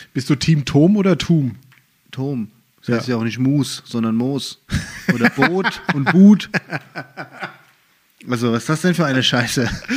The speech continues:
Speaker 1: Es gibt Leute, die sagen Tum oder haben Tum gesagt.
Speaker 2: Tum Baumarkt oder was?
Speaker 1: Ja. <laughs> Ja, ich bin auch Team Tom.
Speaker 2: Ach du Scheiße.
Speaker 1: Zu Recht.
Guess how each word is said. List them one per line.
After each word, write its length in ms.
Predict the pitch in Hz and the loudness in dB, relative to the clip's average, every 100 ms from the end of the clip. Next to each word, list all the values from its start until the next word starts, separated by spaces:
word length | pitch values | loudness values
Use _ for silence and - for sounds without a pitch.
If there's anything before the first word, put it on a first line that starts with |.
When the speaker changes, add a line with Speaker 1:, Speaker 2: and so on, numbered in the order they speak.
| 285 285 185 | -6 -6 -8
Speaker 1:
Es 100 | - | -6
gibt 160 | 127 | -6
Leute, 200 | - 98 127 | -4 -6 -2
die 60 | |
sagen 200 | 127 143 | 0 0
Tum 360 | 165 240 262 160 | 4 6 6 4
oder 200 | 180 131 | 2 0
haben 140 | 139 | 0
Tum 240 | 143 175 170 | 2 2 4
gesagt. 480 | 160 180 - - - | 2 0 -2 -10 -2
Speaker 2:
Tum 220 | 160 175 | 0 0
Baumarkt 420 | 165 190 202 147 | -2 0 -2 -2
oder 180 | 131 113 | -6 -8
was? 160 | 104 - | -8 -4
Speaker 1:
Ja. 220 | 131 143 127 _ _ _ _ _ _ _ _ _ _ _ _ _ _ _ - | -4 -4 -8 _ _ _ _ _ _ _ _ _ _ _ _ _ _ _ 2
<laughs> 100 | - - - - - - - - - - - | 2 2 -8 -14 -16 -20 -20 -20 -20 -20 -10
Ja, 260 | 101 127 151 - | -2 0 0 -4
ich 120 | 131 | 0
bin 120 | 175 | 2
auch 120 | 151 | 2
Team 180 | 156 131 | 2 0
Tom. 260 | 113 123 117 - | 0 -4 -4 -12
Speaker 2:
Ach 160 | - - - | -18 -18 -18
du 80 | - | -20
Scheiße. 460 | - - - - - - - - | -18 -18 -20 -20 -20 -20 -20 -10
Speaker 1:
Zu 100 | 123 | -6
Recht. 300 | 117 117 | -2 -4